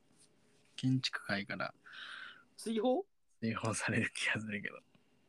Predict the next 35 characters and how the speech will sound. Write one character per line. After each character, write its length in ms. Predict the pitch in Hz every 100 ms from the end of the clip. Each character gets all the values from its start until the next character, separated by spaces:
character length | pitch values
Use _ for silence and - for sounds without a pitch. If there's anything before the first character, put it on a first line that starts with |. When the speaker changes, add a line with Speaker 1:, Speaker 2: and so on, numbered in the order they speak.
| _
Speaker 1:
で 100 | 113
も 140 | 101 98
ま 100 | 98
あ、 20 |
Speaker 2:
な 100 | 247
い 60 | 226
ん 20 |
だ 60 | 131
っ 40 |
て。 40 | 127
Speaker 1:
そ 40 |
う 0 |
い 180 | 127 123
う、 40 |
そ 140 | 123 131
う 40 |
い 40 | 131
う 40 |
の 80 | 113
も 60 | 98
買 160 | -
っ 20 | 117
て 200 | - 117
い 40 |
く 140 | -
か 60 | 104
も 100 | 101
し 100 | -
れ 100 | 101
ん 40 |
け 100 | 101
ど 80 | 90
な。 180 | - 120 - _ _ _ _ _
Speaker 2:
い 60 | 185
や、 120 | 190